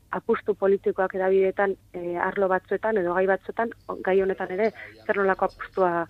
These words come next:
landu behar da. Eta gero beste egun, beste alde batetik, e, bueno,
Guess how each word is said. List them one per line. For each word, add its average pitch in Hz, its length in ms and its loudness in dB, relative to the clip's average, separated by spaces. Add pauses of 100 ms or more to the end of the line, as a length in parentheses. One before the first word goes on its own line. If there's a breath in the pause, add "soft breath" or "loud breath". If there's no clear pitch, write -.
(340 loud breath)
landu 185 240 2
behar 170 160 0
da. 180 100 0 (640 loud breath)
Eta 190 240 2 (760)
gero 214 180 10
beste 220 200 2
egun, 214 180 0 (160)
beste 214 240 4
alde 208 160 8
batetik, 208 440 2
e, 175 680 -2
bueno, 175 220 -8